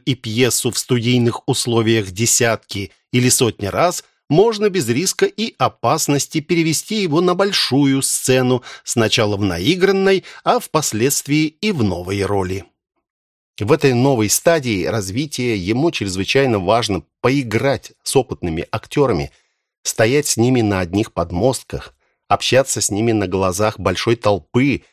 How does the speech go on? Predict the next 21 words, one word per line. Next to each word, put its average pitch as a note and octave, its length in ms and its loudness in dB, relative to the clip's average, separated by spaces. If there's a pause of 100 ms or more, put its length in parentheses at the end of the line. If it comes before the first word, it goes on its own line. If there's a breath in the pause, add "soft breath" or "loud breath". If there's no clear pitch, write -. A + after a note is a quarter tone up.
(200 soft breath)
вместе B2 480 2
с - 160 -4
ними C#3 240 4
стараться B2+ 580 0
ответить - 880 -6 (180)
на A2 140 2
большие A#2 640 0
эстетические - 800 -4
вопросы. F#2+ 680 -2 (1080)
Я E3+ 140 4
сам G#3+ 240 2
в - 60 -2
своё D#3 340 2
время E3+ 300 2
познал A#2+ 560 0
эту B2 240 -2
пользу, G#2+ 640 -2
поиграв, G#2+ 600 0 (160)
жаль, E2+ 240 -2
что - 200 -2
мало, B2+ 440 2